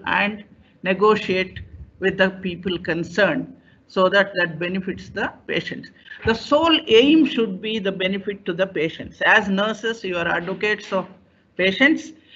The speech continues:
and you should be able to work towards that goal of negotiating for the patient's benefit.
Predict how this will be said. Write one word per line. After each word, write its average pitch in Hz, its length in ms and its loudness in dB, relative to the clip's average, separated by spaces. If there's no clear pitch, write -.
and 247 420 4
you 226 240 -6
should 202 240 -6
be 220 180 0
able 202 320 0
to 240 180 -6
work 202 400 -4
towards 185 400 -2
that 165 360 -6
goal 190 280 4
of 175 200 4
negotiating 185 880 0
for 170 140 -6
the 160 120 -10
patient's 170 640 -6
benefit. - 440 -4